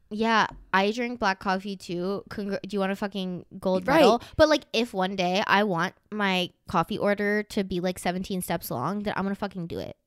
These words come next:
Speaker 1: Like, why is that, like, something, like, why do we have to just, can we just have a fucking frappuccino?
Speaker 2: Like, why can't I just do something that makes me happy?
Speaker 1: Also, can you just admit it tastes good?
Speaker 2: Right.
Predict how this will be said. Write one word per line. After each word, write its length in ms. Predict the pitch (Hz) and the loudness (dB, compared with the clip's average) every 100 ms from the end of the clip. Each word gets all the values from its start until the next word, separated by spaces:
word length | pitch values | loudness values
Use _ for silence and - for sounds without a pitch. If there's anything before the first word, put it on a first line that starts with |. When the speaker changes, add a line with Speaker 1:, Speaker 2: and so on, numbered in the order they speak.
| - _ - | -20 _ -6
Speaker 1:
Like, 140 | 269 269 | 0 2
why 220 | 214 185 | 4 4
is 160 | 240 302 | 4 2
that, 220 | 285 277 | 2 2
like, 180 | 262 240 | 0 -2
something, 460 | - 208 208 196 190 | -2 -2 -2 -4 -2
like, 180 | 190 196 | -4 -2
why 420 | 190 170 175 185 | -2 0 0 0
do 60 | |
we 100 | 214 220 | 0 0
have 180 | 208 | -2
to 120 | - 202 | -4 -6
just, 220 | 190 - - - | -6 -8 -20 -16
can 140 | - 269 | -8 -6
we 80 | |
just 200 | 311 427 | -4 -4
have 120 | - 285 | -4 -4
a 40 | |
fucking 300 | 247 202 196 | -2 -4 -6
frappuccino? 640 | 185 175 170 - 147 175 196 _ _ _ - | -6 -6 -8 -10 -10 -10 -10 _ _ _ -2
Speaker 2:
Like, 160 | 277 | 2
why 120 | - 277 | 4 2
can't 180 | 392 | 2
I 60 | 392 | -2
just 180 | 349 - | -2 -4
do 80 | 269 | -4
something 220 | 277 202 | -4 -4
that 60 | 208 | -4
makes 220 | 214 196 | -6 -4
me 100 | 196 | -2
happy? 120 | 196 | 2
Speaker 1:
Also, 320 | 269 - 403 311 | 4 4 2 2
can 200 | - 320 | -2 -2
you 120 | 285 | 0
just 200 | 294 - | -2 -2
admit 320 | 302 180 208 - | -2 0 0 -2
it 80 | |
tastes 260 | - 190 208 | -4 -4 -2
good? 260 | 269 302 294 _ _ _ | 0 0 -2 _ _ _
Speaker 2:
Right. 480 | 285 622 659 339 208 | 6 12 12 12 10